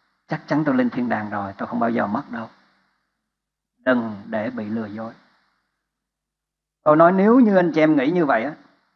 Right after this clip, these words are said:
thì cả Kinh Thánh Tân Ước á,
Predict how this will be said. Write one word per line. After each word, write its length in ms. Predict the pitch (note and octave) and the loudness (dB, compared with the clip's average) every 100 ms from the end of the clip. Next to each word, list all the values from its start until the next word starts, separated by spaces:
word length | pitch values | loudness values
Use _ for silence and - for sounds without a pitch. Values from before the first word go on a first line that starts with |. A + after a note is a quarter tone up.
| _ _ _ _ _ _ _ _ _ | _ _ _ _ _ _ _ _ _
thì 120 | C3+ | -4
cả 340 | - B3+ B3+ G3 | 2 6 6 4
Kinh 160 | F#3+ | 2
Thánh 180 | F3 G#3 | 2 0
Tân 200 | G#3+ E3 | 2 2
Ước 200 | F#3+ G#3+ | 2 2
á, 160 | G3+ | 0